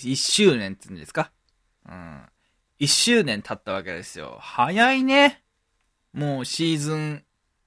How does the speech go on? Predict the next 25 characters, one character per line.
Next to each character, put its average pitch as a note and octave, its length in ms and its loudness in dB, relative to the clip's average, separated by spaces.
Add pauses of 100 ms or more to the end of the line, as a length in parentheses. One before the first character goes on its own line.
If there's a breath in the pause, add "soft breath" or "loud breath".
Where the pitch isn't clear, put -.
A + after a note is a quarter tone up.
(480)
四、 A2 260 -8 (480)
シ - 200 -4
ー C3 40 -2
ズ C#3+ 80 -2
ン C3+ 60 -2
フ - 80 -20
ォ F2+ 180 -8
ー、 D2+ 60 -16 (1080)
う - 20 -20
ん、 C2 280 -20
四 C#3 320 4
期 - 260 -20 (880)
に D2+ 260 -16 (920 loud breath)
入 A#2 240 -4
り G2 120 -10
ま G2+ 140 -10
し - 80 -16
た - 100 -20
け C#2+ 100 -20
ど C2 140 -20
も D2+ 100 -20
ね。 G2+ 320 -10 (440)
う - 40 -20
ー - 20 -20
ん。 D2+ 800 -18